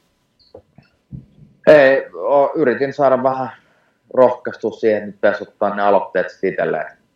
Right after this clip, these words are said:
Nyt pitäisi päästä niin sanotusti kääntämään kelkka.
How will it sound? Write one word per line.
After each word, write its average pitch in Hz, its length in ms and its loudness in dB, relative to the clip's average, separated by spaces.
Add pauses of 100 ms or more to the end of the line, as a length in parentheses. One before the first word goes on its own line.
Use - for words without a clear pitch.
(240)
Nyt 90 200 -14
pitäisi 87 320 -4
päästä 90 300 0
niin 90 200 -6
sanotusti 85 360 -8
kääntämään 85 600 0
kelkka. - 460 -4